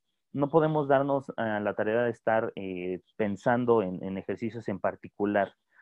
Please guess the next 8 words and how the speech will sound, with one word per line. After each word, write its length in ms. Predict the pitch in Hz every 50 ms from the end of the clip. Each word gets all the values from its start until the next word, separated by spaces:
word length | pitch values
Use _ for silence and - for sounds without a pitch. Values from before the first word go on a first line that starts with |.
| _ _ _ _ _
de, 340 | - 98 104 104 78 95 98
de 80 | 95 95
que 180 | - - 101
hagan, 640 | 98 98 101 107 107 101 98 95 90 90 90 82 73 85
eh, 240 | 90 90 90 87 87
mover 280 | 92 98 98 98 98 98
solamente 460 | - 117 113 107 104 101 98 - 110
una, 320 | 104 104 98 92 87 82